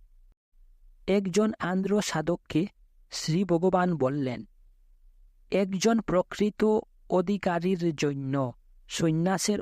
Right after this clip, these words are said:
উল্লেখ করা হয়। এটা কেবল যে বস্তু ত্যাগ তা নয়, উপরন্তু তাদের প্রতি আসক্তিও ত্যাগ।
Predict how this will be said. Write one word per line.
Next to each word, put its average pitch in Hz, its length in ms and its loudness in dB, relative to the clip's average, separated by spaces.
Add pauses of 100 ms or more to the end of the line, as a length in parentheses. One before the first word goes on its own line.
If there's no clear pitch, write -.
উল্লেখ 160 540 0
করা 147 280 -2 (120)
হয়। 127 180 -2 (1000)
এটা 220 280 2
কেবল 180 400 0 (400)
যে 175 180 4
বস্তু 147 420 0
ত্যাগ 160 380 0 (180)
তা 160 200 0
নয়, 147 280 -2 (540)
উপরন্তু 170 840 0 (240)
তাদের 175 420 0
প্রতি 156 400 0 (180)
আসক্তিও 156 680 0
ত্যাগ। 123 380 -2